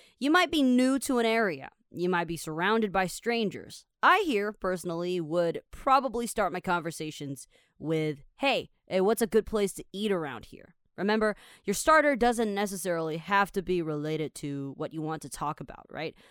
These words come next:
Um, it's just something for you to get the person's attention. So with this question, you can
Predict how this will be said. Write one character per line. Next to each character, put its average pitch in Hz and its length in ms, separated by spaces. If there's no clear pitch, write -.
Um, 220 340
it's 269 160
just 415 140
something 381 260
for 285 140
you 233 240
to 220 100
get - 440
the - 80
person's 165 460
attention. 143 520
So 208 260
with 196 240
this 294 200
question, 208 640
you 151 100
can 180 160